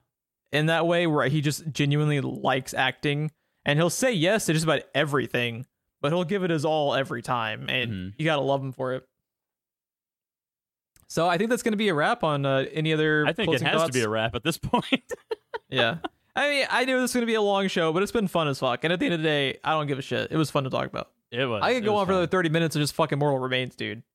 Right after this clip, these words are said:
Speaker 2: We,
Speaker 1: I'm gonna
Speaker 2: we,
Speaker 1: watch
Speaker 2: we
Speaker 1: a fucking
Speaker 2: might by the
Speaker 1: YouTube
Speaker 2: time
Speaker 1: video.
Speaker 2: we <laughs> stop recording.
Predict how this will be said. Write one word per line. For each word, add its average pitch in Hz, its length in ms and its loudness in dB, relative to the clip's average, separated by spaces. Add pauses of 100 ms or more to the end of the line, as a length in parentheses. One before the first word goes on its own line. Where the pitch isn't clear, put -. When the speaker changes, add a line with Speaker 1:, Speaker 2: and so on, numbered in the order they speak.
(400)
Speaker 2:
We, 170 100 0
Speaker 1:
I'm 165 80 2
gonna 254 140 2
Speaker 2:
we, 175 140 2
Speaker 1:
watch 196 140 0
Speaker 2:
we 233 100 2
Speaker 1:
a - 20 -4
fucking 220 80 0
Speaker 2:
might 165 300 0
by 143 80 2
the 220 80 2
Speaker 1:
YouTube 196 80 0
Speaker 2:
time 175 120 0
Speaker 1:
video. 220 200 2
Speaker 2:
we - 60 0
<laughs> - 20 0
stop - 300 -4
recording. 147 580 -4